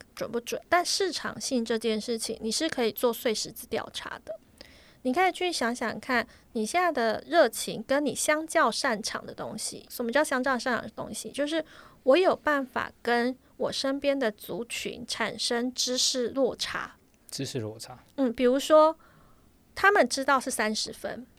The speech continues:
Speaker 1: 可这件事情我做起来有七十分，其实他们会是我的受众。我不用真的做到八九十分或一百分，变成一个大神或很厉害的，你只要比你的受众知道的更多，你相较于他们更为擅长，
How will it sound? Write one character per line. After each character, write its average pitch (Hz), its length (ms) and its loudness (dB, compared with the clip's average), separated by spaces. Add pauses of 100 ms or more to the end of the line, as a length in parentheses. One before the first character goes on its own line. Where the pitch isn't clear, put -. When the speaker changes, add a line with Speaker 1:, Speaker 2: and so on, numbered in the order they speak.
(140)
Speaker 1:
可 240 80 2
这 381 140 0
件 370 160 2
事 - 100 0
情 254 160 2
我 175 120 -2
做 320 200 2
起 - 140 -2
来 - 80 -4
有 - 80 -6
七 - 220 -4
十 - 180 -6
分， - 320 -8 (460)
其 - 120 -4
实 339 120 0
他 285 120 -2
们 269 120 0
会 254 100 0
是 247 100 -4
我 - 120 0
的 - 80 -10
受 - 240 -6
众。 - 180 -6 (440)
我 254 80 2
不 240 140 2
用 381 160 4
真 330 100 2
的 320 120 6
做 294 180 4
到 285 160 2
八 269 220 2
九 - 160 0
十 208 180 -4
分 226 180 -4
或 254 120 -4
一 269 80 -6
百 - 180 0
分， 226 220 -4
变 277 120 0
成 220 140 -2
一 - 20 -8
个 196 80 -4
大 233 280 -2
神 - 260 -4
或 254 100 -2
很 247 240 -6
厉 220 200 -6
害 - 180 -6
的， - 100 -12
你 247 80 0
只 247 140 -4
要 254 160 6
比 240 300 0
你 269 280 -2
的 175 240 -4 (400)
受 262 300 4
众 262 400 0
知 269 180 -4
道 269 220 2
的 226 80 -4
更 226 260 0 (120)
多， - 340 -4 (320)
你 220 140 -4
相 294 260 2
较 302 220 4
于 214 40 0
他 226 220 -4
们 233 100 -2
更 269 220 2
为 - 100 0
擅 - 360 -4
长， - 340 -8